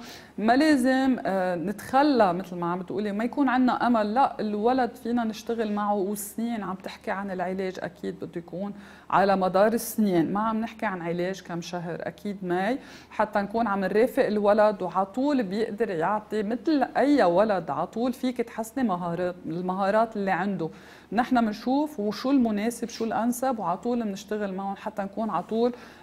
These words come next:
عم نحسن المهارات. كل ما انشغل معه، كل ما هو ب-، رح يقدر يعطي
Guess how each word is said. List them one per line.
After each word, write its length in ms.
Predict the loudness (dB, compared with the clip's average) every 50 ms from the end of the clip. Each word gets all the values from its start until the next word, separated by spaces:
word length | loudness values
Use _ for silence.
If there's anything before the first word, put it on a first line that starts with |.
| -12 -2
عم 220 | 2 4 4 6 4
نحسن 640 | 2 0 0 2 2 2 2 0 -2 -4 -2 -2
المهارات. 520 | -2 -2 -2 -2 -2 0 0 0 0 -2 0
كل 180 | 0 2 4
ما 80 | 4 4
انشغل 420 | 2 2 0 -2 0 2 2 0 0
معه، 280 | -2 -2 -4 -4 -4 -6
كل 120 | -8 -6 -6
ما 100 | -4 -4
هو 120 | -4 -4
ب-، 240 | -2 -2 -2 -2 -4
رح 240 | -4 -6 -6 -4 -2
يقدر 320 | 0 0 2 2 0 0
يعطي 560 | 2 2 2 2 2 0 -2 -2 -2 -2 -2